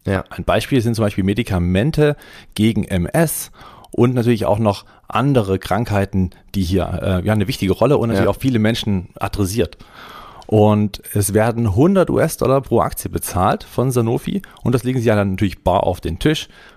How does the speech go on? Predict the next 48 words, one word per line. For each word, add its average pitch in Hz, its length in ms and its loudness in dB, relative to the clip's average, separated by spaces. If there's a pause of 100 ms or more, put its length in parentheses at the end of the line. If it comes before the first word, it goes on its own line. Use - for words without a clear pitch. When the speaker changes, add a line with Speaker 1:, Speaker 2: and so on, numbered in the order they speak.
(140)
Speaker 2:
macht 120 260 -2
in 95 160 0
Summe 117 280 0
eine 92 180 0
Übernahme 90 500 0 (280)
von 87 380 -2
drei 95 220 -2
Komma 85 320 -2
sechs 90 280 -4
acht - 300 -4
Milliarden 90 800 -2
Dollar 120 360 2 (380)
und 95 180 0
das - 140 0
sind 95 180 -2
zehn 143 240 0
Prozent - 440 -2
über 156 240 2
dem 95 340 -2
Börsenwert 87 520 0
von 87 300 -2
Principia 85 560 -4
Biopharma, 101 640 0
die 113 140 -2
natürlich 107 360 -2
dann 98 220 0
angesprungen 101 560 -2
sind 95 260 -2 (380)
Speaker 1:
Das 87 100 -2
Speaker 2:
nach 90 60 2
Speaker 1:
geht - 140 0
aber. 80 180 0
Speaker 2:
dieser 107 160 2
Nachricht. 78 480 -4
Ja, 127 100 6
das 139 140 -2
geht, - 220 -2
ne? 110 80 0
Das - 0 -
ist - 60 2
eigentlich 117 140 -2
ein 95 100 0
Speaker 1:
Zehn 101 120 0
Prozent, 113 120 2
Speaker 2:
verhaltener 117 300 2
Speaker 1:
ganz 117 120 -2
entspannt. 117 180 -2
Speaker 2:
Kurs. - 260 -10